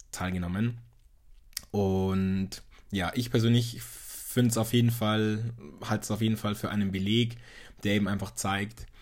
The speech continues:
inwiefern das Ganze denn hilfreich ist. Und natürlich ist es auch nur ein Beleg von vielen.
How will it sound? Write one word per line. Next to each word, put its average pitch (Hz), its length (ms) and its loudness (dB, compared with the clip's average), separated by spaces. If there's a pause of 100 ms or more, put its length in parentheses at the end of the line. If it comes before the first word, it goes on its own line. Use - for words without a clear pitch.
(240)
inwiefern 98 840 0 (320)
das 95 180 -4
Ganze 98 280 -2
denn 92 140 -4
hilfreich 113 440 2
ist. 113 320 -4
Und 90 460 -8 (600)
natürlich 98 380 -2
ist 104 140 -2
es 98 120 -6
auch 98 220 -6
nur 95 200 -2
ein 104 140 2
Beleg 101 260 2
von 95 140 -6
vielen. 120 500 2